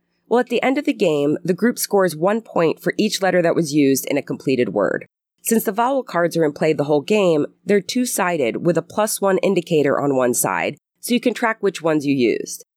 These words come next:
Now, you can't lose the game, but the rulebook has a scoring legend to let you know how well you did.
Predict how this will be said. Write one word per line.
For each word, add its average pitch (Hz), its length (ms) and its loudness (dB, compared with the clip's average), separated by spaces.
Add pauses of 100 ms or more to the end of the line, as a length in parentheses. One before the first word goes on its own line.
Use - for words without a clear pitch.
(160)
Now, 220 280 2
you 220 100 -8
can't 349 260 0
lose 208 340 2
the 156 80 0
game, 98 420 -2 (180)
but 202 160 -2
the 226 60 2
rulebook 247 400 -2
has 202 240 -2
a 190 60 0
scoring 160 460 0
legend 104 420 -2
to 156 100 -2
let 185 160 0
you 185 100 0
know 156 140 2
how 139 160 -2
well 117 160 2
you 90 160 -2
did. - 260 -4